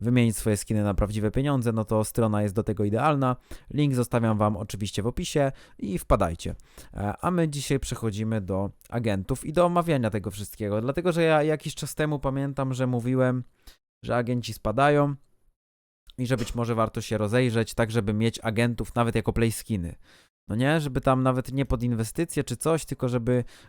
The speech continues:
gdzieś tam sobie tych agentów trzymać, e, jeżeli gracie w C S K, no wiecie, tak przy okazji. E, no i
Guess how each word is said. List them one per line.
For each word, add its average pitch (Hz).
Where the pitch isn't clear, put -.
gdzieś 123
tam 127
sobie 120
tych 120
agentów 110
trzymać, 151
e, 104
jeżeli 110
gracie 107
w -
C 123
S 135
K, 175
no 214
wiecie, 113
tak 135
przy -
okazji. 85
E, 107
no 170
i 143